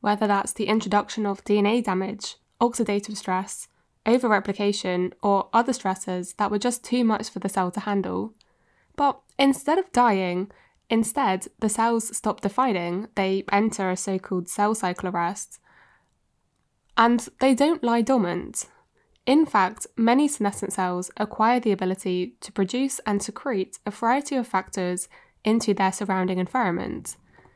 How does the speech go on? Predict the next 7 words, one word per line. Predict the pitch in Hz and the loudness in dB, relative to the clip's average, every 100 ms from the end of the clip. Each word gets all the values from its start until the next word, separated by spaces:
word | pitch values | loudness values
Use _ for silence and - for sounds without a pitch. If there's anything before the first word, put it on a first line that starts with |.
| _ - | _ 0
This | 254 349 | 2 2
is | 330 | -2
termed | - 202 190 202 - | 2 2 2 -2 -6
the | 214 | -4
senescence-associated | 202 214 240 240 269 262 220 208 220 220 196 190 190 180 180 | -2 0 0 2 0 0 -4 0 0 0 -2 -2 -2 -4 -4
secretory | 208 339 302 208 190 | -6 -6 -4 -2 -2
phenotype. | 196 180 208 - - | -2 -4 -4 -6 -8